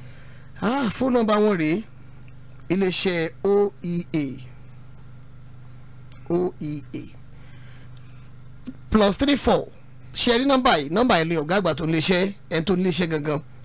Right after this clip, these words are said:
Spain ni wọ́n ń gbé. Wọ́n lọ́fíìsì kan ní Spain. Wọ́n dẹ̀ nìkan ní United Kingdom.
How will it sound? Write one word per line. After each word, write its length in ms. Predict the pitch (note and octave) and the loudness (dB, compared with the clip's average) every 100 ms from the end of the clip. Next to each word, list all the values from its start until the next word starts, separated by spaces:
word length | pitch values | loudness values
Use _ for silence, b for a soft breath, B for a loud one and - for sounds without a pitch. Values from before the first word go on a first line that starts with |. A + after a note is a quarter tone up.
| - | -4
Spain 540 | - - - C4 G#3 | -2 -2 0 2 4
ni 60 | E3 | 4
wọ́n 180 | F3 F#3+ | 2 2
ń 40 | |
gbé. 220 | F3 F#3 G3 - | 2 0 0 -2
Wọ́n 120 | F#3+ G#3+ | 2 2
lọ́fíìsì 280 | G#3 A3+ - | 2 0 0
kan 160 | D#3 | -2
ní 60 | E3 | -2
Spain. 300 | - F3 D3+ - B B - | 0 -2 -2 -8 B B 0
Wọ́n 140 | F#3+ | 4
dẹ̀ 120 | G#3 D#3+ | 4 4
nìkan 340 | F#3+ - D#3 | 0 0 2
ní 60 | F#3 | 2
United 320 | D#3 D3 D#3 C3+ | 0 0 0 0
Kingdom. 340 | - D3 C3+ | -2 -2 -6